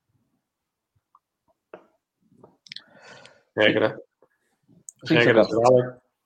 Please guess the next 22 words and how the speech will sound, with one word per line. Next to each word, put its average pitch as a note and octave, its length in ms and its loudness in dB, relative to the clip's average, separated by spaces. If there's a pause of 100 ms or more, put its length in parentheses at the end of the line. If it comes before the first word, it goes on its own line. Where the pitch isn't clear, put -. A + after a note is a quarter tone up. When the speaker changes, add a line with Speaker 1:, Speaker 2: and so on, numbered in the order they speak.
(300)
Speaker 1:
regra A#2 260 0
geral A2+ 340 2
é B2+ 40 0
como B2+ 200 -4
o A#2+ 100 2
Eddie B2 180 2
diz. F2+ 400 -6 (440)
Mas, A2 140 0
por A#2+ 140 0
acaso, G#2+ 360 0
na B2 100 0
semana G#2+ 300 -2
passada A2+ 420 -2
tive A2+ 200 -2
uma A2+ 140 -2
situação A2+ 560 -4
em A#2 80 -6
que A2+ 100 -6
o A2 40 -6
cliente G2 380 0 (140)
pediu, F#2+ 260 -2 (280)
eh, F2+ 600 -4